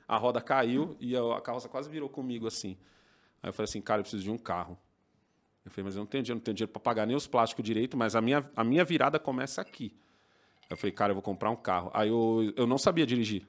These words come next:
na época eu não tinha carta. Aí eu falei assim, "Isaac, você sabe dirigir?" O Isaac trabalhava pra mim. Aí ele falou, "Sei." Eu, eu dirigia direto lá na Bahia. Eu falei, "Mas você tem carta?" Aí ele falou, "Não."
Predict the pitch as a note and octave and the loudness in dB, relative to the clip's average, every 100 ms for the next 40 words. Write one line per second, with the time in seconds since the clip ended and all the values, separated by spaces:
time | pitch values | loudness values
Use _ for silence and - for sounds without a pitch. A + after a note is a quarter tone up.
0 | _ G2 F#2+ - G#2 - A#2 - G2+ G#2+ | _ -6 -6 -4 -4 -2 -2 2 4 4
1 | A#2+ - - _ _ - - F#3 A3+ G3 | -2 -8 -20 _ _ -2 0 2 4 4
2 | - - - A4+ F#3 B2+ G2+ F#3 - - | 4 2 2 4 4 2 4 2 0 -16
3 | _ _ _ _ - F#2 G#2 A2+ A2+ A2+ | _ _ _ _ -6 -2 0 2 4 4
4 | A2+ B2 G#2 G2+ - _ _ _ _ - | 2 -2 -2 -6 -12 _ _ _ _ -8
5 | G#2 - B3+ - - D#3 E3 - - _ | 0 2 2 10 12 12 8 0 -20 _
6 | _ _ - D#3+ D3+ C#3 D3+ F3 G3 A#3+ | _ _ 4 8 8 6 2 6 6 8
7 | A4+ A3+ G#3+ F3 D#3 D#3 C3 A#2 A2+ - | 8 6 8 8 12 12 12 8 4 -6
8 | _ _ - _ _ _ - G#3 F#3 D#3+ | _ _ -20 _ _ _ 4 8 8 8
9 | E3+ E3 C3+ F3+ D#3 - F2 - G#2+ B2 | 4 2 10 12 12 8 -4 -2 0 2
10 | - C3 D#3 F3 C3 G2+ | 6 6 8 8 6 4